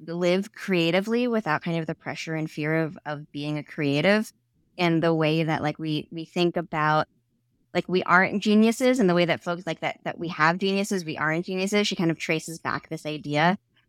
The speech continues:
to talk, to talk about that, and that we're, we're kind of beholden to this, like, magical form of creativity that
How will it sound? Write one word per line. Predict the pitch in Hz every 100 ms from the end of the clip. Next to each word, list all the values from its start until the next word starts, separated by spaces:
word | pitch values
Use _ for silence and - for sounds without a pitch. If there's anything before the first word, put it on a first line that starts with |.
| -
to | 170
talk, | - 151 -
to | 180
talk | 165 143 -
about | 175 202
that, | 214 220 -
and | 170
that | 160
we're, | - 160 _
we're | 165 156
kind | - 170 156
of | 156 151 151 - _ _ _ -
beholden | 170 - 175 175
to | 165 160
this, | 160
like, | 165 -
magical | 170 156 147 156 175 - 160
form | 160 - 160 160
of | 160
creativity | - 156 151 - 156 180
that | 196 160